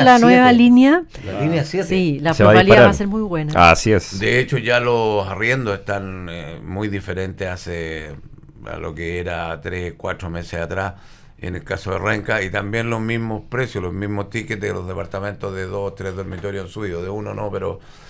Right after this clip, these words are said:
Speaker 2: pero la bodega es así. Bueno,
Speaker 3: Así es.
Speaker 2: ¿qué otras novedades tenemos, Carlito?
Speaker 3: Eso, tem-, también como mostraba Priscila en el video, estamos preparando un lanzamiento, eh,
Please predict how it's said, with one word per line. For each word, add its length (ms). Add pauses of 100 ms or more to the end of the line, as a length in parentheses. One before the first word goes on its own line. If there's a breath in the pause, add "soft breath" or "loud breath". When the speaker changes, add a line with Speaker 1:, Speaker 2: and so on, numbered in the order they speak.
(200 soft breath)
Speaker 2:
pero 200
la 80
bodega 320
es 100
así. 380
Bueno, 160
Speaker 3:
Así 160
es. 100
Speaker 2:
¿qué 80
otras 220
novedades 340
tenemos, 340
Carlito? 380 (560 loud breath)
Speaker 3:
Eso, 400
tem-, 300
también 300
como 460
mostraba 720
Priscila 600
en 120
el 100
video, 320
estamos 300
preparando 600
un 200
lanzamiento, 1300
eh, 720